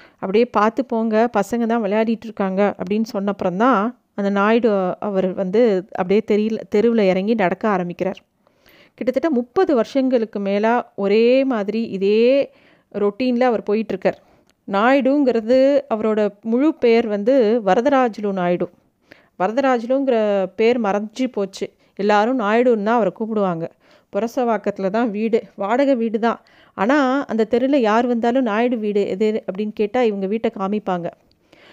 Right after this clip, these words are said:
அந்த புரசவாக்கமே ரொம்ப மாறிப்போச்சு. அந்த காலத்துல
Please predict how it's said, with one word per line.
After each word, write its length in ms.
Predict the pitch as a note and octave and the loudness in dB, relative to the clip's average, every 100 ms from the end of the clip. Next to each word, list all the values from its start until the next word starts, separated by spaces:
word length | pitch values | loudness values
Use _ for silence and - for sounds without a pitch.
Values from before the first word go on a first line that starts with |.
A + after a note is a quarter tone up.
| - | -10
அந்த 420 | - B3+ A#3+ A#3 A3 | -2 0 2 2 2
புரசவாக்கமே 1080 | A#3+ D4 F4+ D#4 C4 C4 C4+ D#4+ A#3 A#3 A#3 - - | 0 0 2 2 0 0 0 2 2 0 -4 -8 -12
ரொம்ப 280 | A3 A3 E4+ D4+ | -6 -2 0 2
மாறிப்போச்சு. 640 | A3 C4 A#3+ G3 - B3 | 2 0 -2 -4 -4 -8
அந்த 260 | G3 G3 A3 | -6 -4 -2
காலத்துல 560 | A3 B3+ C4 C4+ A3+ A#3+ | 0 0 0 2 2 2